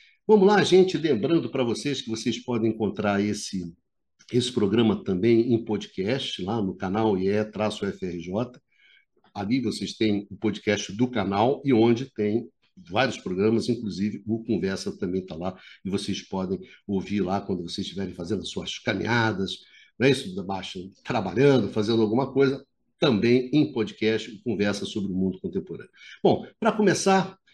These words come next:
Luiz Carlos, o que que representa a volta do Lula, a volta do Brasil com o Lula no cenário,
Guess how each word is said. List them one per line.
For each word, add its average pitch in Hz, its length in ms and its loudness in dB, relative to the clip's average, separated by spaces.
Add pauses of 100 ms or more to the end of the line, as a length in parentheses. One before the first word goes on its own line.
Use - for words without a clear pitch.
(300)
Luiz 220 260 0
Carlos, 107 800 -2 (400)
o 170 80 -2
que 294 160 -2
que 247 100 0
representa 165 880 2 (920)
a 123 120 0
volta 139 480 2
do 107 120 -2
Lula, 107 460 -2 (560)
a 101 100 -10
volta 131 380 -4
do 131 140 -4
Brasil 135 640 0 (920)
com 185 200 12
o 120 160 6
Lula 117 500 0 (240)
no 147 180 4
cenário, 113 760 0